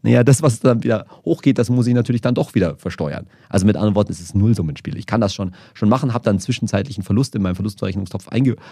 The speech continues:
eingebüßt, aber irgendwann später muss ich sozusagen den, den Gewinn, äh, natürlich, ähm, äh, versteuern, muss eventuell gegebenenfalls da auch wieder Vorabpauschale schon versteuern.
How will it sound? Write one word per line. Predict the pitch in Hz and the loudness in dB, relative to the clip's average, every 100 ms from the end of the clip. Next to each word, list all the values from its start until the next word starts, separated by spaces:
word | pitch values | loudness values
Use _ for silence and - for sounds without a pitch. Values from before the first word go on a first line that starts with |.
| - | -4
eingebüßt, | 107 107 131 | 0 2 0
aber | - 98 123 | -2 -6 2
irgendwann | 139 131 120 120 | 2 4 2 2
später | 107 110 123 113 | 2 4 4 2
muss | 107 | 2
ich | 104 | 0
sozusagen | 98 - 90 87 87 | -6 -12 -8 -6 -6
den, | 85 | -6
den | 80 | -6
Gewinn, | 82 85 85 - - _ | -4 -4 -6 -20 -20 _
äh, | 78 78 | -4 -4
natürlich, | 80 90 87 - | -4 -6 -8 -8
ähm, | 92 82 80 82 80 | -4 -2 -2 -6 -10
äh, | 82 - - | -12 -12 -12
versteuern, | - 85 95 107 107 - _ _ _ _ - | -8 -2 2 4 2 -2 _ _ _ _ 2
muss | 110 - | 6 6
eventuell | - 92 92 90 | 4 2 4 2
gegebenenfalls | 92 90 92 85 | 2 0 -2 -4
da | - | -8
auch | 80 | -6
wieder | 87 | -8
Vorabpauschale | 80 - - 98 90 87 82 | -8 -10 -4 -2 -2 -4 -4
schon | 80 | -8
versteuern. | - 82 76 | -8 -6 -8